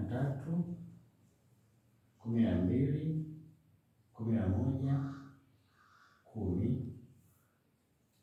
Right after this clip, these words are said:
tisa. Moja, mbili, tatu,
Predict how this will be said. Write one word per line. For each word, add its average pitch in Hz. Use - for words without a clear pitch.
tisa. 95
Moja, 107
mbili, 110
tatu, 107